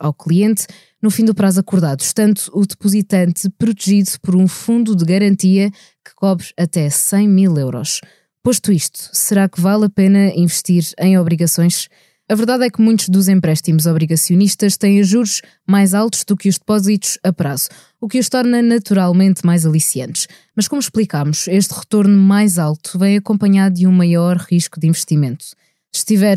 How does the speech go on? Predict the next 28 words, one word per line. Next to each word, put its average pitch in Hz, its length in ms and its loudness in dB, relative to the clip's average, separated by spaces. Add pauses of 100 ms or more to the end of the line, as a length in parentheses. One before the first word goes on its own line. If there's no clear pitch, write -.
(160)
a 180 100 0
ponderar 175 520 0
investir 160 600 0
no 156 140 4
empréstimo 156 720 -2
obrigacionista, 185 960 0 (380)
ficará 262 320 -4
com 247 100 -4
o 233 80 2
dinheiro 226 340 0 (220)
bloqueado 180 720 -2 (220)
até 180 240 -2
à 170 140 0
data 196 420 -2
do 160 160 -2
reembolso, 180 640 0 (320)
a 226 80 -4
menos 240 240 0
que - 120 -4
venda 226 520 2
antecipadamente 180 880 0
as 151 100 -2
obrigações 151 760 -2
no 147 140 2
mercado, 202 420 -2 (380)
onde 226 180 -4
pode 226 220 -4
sempre 208 360 -2